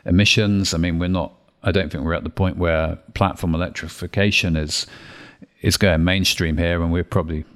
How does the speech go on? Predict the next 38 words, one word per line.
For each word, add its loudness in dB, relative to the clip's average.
we're, 0
w-, -12
you -2
know, 0
we're 0
only, 0
we're -2
probably 0
ten 0
years 0
behind 0
on 0
C -2
C -4
S -4
compared -2
to -10
where 0
the -2
U -2
K 0
is -2
now. -4
But, -6
but, 2
you 2
know, 2
there's, -2
there's -2
small 2
noise 2
about -2
it, -4
and, -2
um, 0
and, 2
and 0
we're 0